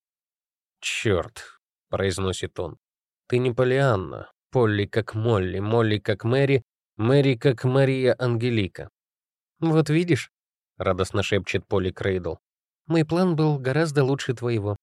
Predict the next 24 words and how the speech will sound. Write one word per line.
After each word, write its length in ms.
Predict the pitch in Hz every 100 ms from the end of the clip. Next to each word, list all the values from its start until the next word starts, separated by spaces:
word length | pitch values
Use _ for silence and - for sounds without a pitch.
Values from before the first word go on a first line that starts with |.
| _ _
Представь, 500 | - 123 - 156 143
на 120 | 139
какие 300 | 123 120 139
ухищрения 580 | 127 - 113 135 147 131
мне 160 | 117 117
пришлось 400 | 120 113 143 110
бы 160 | 117
идти, 240 | 113 - 151
узнай 460 | 120 110 135 160
ты 260 | 147 143 135
это 180 | 147 143
еще 400 | 120 127 - 147
на 120 | 139
берегу". 480 | 131 131 123 117 - _ _ _ _ _ _ _ _ _ _ _ _ _ _
"Твой 320 | - 110 107 92
брат 440 | 95 117 147 -
меня 360 | 123 117 104 110
убьет". 520 | 117 98 87 82 - _ _ _ _ _ _ _ _ _ _ _ -
"А 160 | 147
вот 280 | 143 196 -
и 40 |
нет". 360 | 131 131 131 _ _ _ _ _ _ _ _ _ _ -
"А 140 | 95
если 520 | 95 107 - 101 95